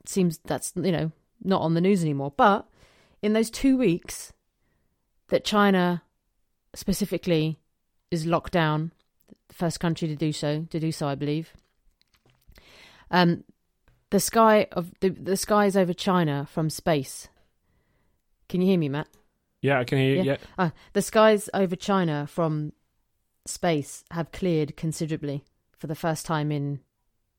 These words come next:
Speaker 1: four or five years. I don't know, maybe a decade. And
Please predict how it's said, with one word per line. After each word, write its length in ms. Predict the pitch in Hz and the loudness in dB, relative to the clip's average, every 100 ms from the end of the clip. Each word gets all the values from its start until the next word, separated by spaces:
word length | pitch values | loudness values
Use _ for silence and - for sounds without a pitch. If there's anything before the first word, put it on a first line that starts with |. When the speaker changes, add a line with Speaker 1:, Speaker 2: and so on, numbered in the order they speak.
| _ _ _ _ | _ _ _ _
Speaker 1:
four 360 | - - 180 165 | -20 -2 2 2
or 80 | 160 | 0
five 320 | - 160 147 | 0 -2 -2
years. 440 | 156 156 151 143 - - | -2 0 -2 -6 -16 -10
I 60 | |
don't 120 | 151 143 | -6 -4
know, 120 | 147 | -2
maybe 280 | 151 156 151 | -2 -2 -4
a 60 | |
decade. 500 | 147 151 156 147 143 _ _ _ _ _ - - - | -4 -6 -4 -4 -6 _ _ _ _ _ -20 -16 -4
And 420 | 160 160 156 | -2 0 -4